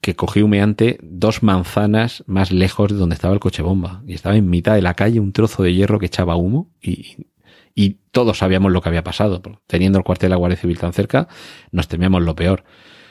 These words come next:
¿Cómo habrá sido el haber vivido esa, esa situación, esa violencia, esa impotencia, esa, esa pérdida, si-,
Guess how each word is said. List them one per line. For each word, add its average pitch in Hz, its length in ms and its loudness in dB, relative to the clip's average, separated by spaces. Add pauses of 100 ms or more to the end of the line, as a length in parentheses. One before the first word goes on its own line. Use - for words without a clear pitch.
(140)
¿Cómo 131 240 4
habrá 120 200 2
sido 123 380 4
el 92 140 0
haber 104 240 2
vivido 104 440 2
esa, 107 280 0
esa - 240 -4
situación, 104 420 -2
esa 92 180 -2
violencia, 95 500 0
esa 104 80 2
impotencia, 101 480 0
esa, 113 200 2
esa - 300 -8 (160)
pérdida, 110 500 2 (400)
si-, - 360 0